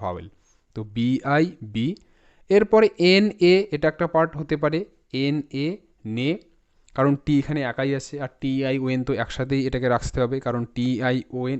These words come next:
এটা একটা প্যাটার্ন। আর একটু আগেই আমি তোমাদের বললাম যে টিআইওএন এই প্যাটার্নের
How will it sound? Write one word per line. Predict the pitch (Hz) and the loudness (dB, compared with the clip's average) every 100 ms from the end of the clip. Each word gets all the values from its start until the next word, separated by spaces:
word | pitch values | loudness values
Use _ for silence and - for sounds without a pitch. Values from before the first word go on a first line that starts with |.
| 123 | -8
এটা | 113 113 | -10 -10
একটা | 123 117 117 | -10 -10 -4
প্যাটার্ন। | 117 113 139 160 - _ _ _ _ 110 | -2 2 2 2 -4 _ _ _ _ -4
আর | 113 110 _ _ _ - 123 | -4 -6 _ _ _ -12 -12
একটু | - 160 | -4 0
আগেই | 160 170 | 2 2
আমি | 160 143 | 2 -2
তোমাদের | 135 127 117 | -4 -4 -4
বললাম | 120 123 139 165 131 | -2 2 2 0 -8
যে | 127 123 - | -10 -10 -6
টিআইওএন | 127 131 131 127 127 131 - 123 127 135 160 156 | -4 -2 -4 -4 -4 -4 -6 -6 -2 0 0 -2
এই | 127 120 | -4 -2
প্যাটার্নের | 117 113 135 139 | -2 0 0 2